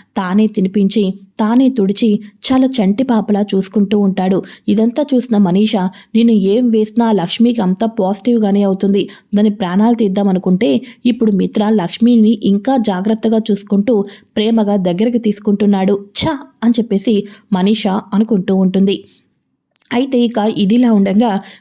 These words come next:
వివేక్ వచ్చేసేసి వదినని చూసుకోవాలి అంటూ ఉంటే, "జాను, ఆళ్ళు బానే ఉంటారు, మనం ఆఫీస్కి వెళ్ళాల్సిందే, ఈ రోజు నుంచి నేను కూడా నీతో పాటు ఆఫీస్కి వస్తున్నాను,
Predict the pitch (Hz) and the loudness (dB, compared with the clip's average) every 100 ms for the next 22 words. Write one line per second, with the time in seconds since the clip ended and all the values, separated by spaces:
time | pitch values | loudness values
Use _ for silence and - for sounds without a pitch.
0 | - 233 254 285 240 - 208 202 202 254 | -2 0 0 0 -2 -2 -2 -2 0 0
1 | 220 - - - 202 202 226 262 262 247 | 0 -4 -14 -10 -2 0 2 4 4 4
2 | 214 214 233 220 214 220 190 190 208 196 | 0 -2 -2 0 2 2 0 0 0 0
3 | 202 208 190 190 202 202 202 - _ - | 0 -2 -2 0 2 2 -2 -12 _ -4
4 | 196 214 220 196 190 214 240 208 202 202 | 0 2 2 0 0 2 4 2 0 0
5 | 202 202 - - 220 220 - 190 196 233 | -2 -2 -6 0 2 0 -2 -4 -2 -4
6 | - 202 196 202 208 202 202 202 - 220 | -2 0 2 0 0 0 0 -2 0 0
7 | 233 240 247 240 220 202 226 233 220 208 | 2 2 2 2 2 2 2 2 2 2
8 | 202 190 185 208 190 190 226 233 220 190 | 0 -4 -2 -2 -2 -2 -4 -2 -2 -2
9 | 208 208 196 | 0 0 2